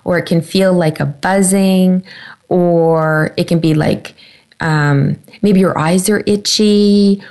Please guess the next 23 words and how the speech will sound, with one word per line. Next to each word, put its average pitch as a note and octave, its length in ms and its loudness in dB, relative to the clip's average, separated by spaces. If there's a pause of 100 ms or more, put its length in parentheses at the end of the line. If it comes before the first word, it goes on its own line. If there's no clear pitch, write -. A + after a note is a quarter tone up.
(160)
or F#3 100 2
something G3 240 0
like F#3+ 160 -2
that. - 180 -20
There's A3+ 300 2
a A#3 100 0
change B3+ 680 0
happening, D#3+ 760 -6 (220)
okay? F#3 720 -2 (260)
So A3 460 0 (300)
again, F#3 560 2
know F3+ 160 2
you're A#3+ 200 2
neutral. E3+ 680 0 (180)
And G3 240 2
when A3 240 2
you're C#4+ 160 2
starting G3+ 460 0
to G3 80 -2
come F#3 300 0
down G#3 520 0
the F3+ 80 2
body, D#3 560 -4